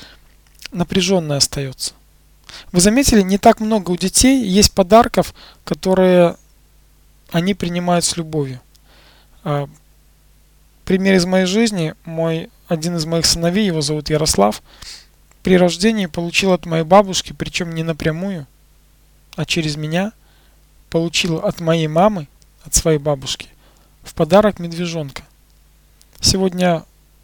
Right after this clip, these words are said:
парню уже шесть лет, буквально недавно исполнилось, и у него до сих пор этот мишка, он совсем маленький, он был яркий, щас он такой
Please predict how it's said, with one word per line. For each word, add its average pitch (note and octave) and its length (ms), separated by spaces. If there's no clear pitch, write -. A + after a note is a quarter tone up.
парню E3+ 320
уже E3 180
шесть - 260
лет, A3+ 220
буквально D#3 420
недавно D#3 440
исполнилось, C#3+ 640
и F3 60
у E3 60
него G3 140
до F#3+ 100
сих F#3+ 180
пор G3+ 200
этот F3+ 200
мишка, F#3 460
он A3 140
совсем F#3+ 340
маленький, F3+ 680
он E3 120
был E3 120
яркий, F3+ 520
щас E3+ 300
он D#3 80
такой D#3 380